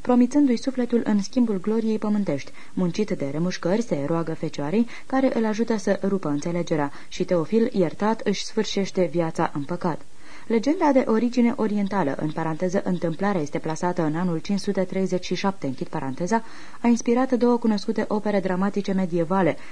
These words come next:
cea a eruditei abadese Hroșvita, se scrie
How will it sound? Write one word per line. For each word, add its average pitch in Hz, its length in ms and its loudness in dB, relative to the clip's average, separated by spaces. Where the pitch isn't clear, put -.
cea 196 160 2
a 180 280 2
eruditei 175 600 0
abadese 170 680 2
Hroșvita, 170 680 -2
se 196 140 -2
scrie 175 420 -2